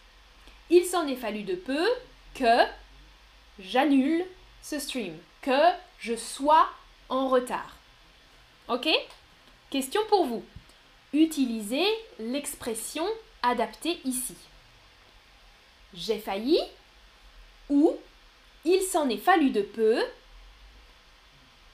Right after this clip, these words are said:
adopter un chien. Cliquez sur la réponse correcte. Adopter un chien ou un animal.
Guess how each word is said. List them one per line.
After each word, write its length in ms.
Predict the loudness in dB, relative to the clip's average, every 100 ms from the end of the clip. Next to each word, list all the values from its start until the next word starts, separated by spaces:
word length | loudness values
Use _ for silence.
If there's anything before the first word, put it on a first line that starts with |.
| 2
adopter 540 | 2 0 -4 -6 -6 -4
un 100 | -4
chien. 240 | -2 -6 -10 -20 -20 -20 -20 -20 -20 -20 -20 -20 -20 -20 -20 -14
Cliquez 480 | 4 4 4 0 0 -10 -20 -20 -20 -16
sur 240 | -4 0
la 120 | 0 0
réponse 320 | -2 -2 -2
correcte. 480 | -2 -2 -6 -20 -20 -20 -20 -20 -20 -20 -20 -20 -20 -20 -20 -20 -20 -20 -20 -20 -20 -20 -2
Adopter 600 | 2 2 0 -4 -4 -2 -2 -6 -20 -20 -20 -20 -6
un 140 | -4 -2
chien 400 | -4 -4 -4 -6 -12
ou 100 | -14
un 160 | -12 -8
animal. 400 | -2 0 0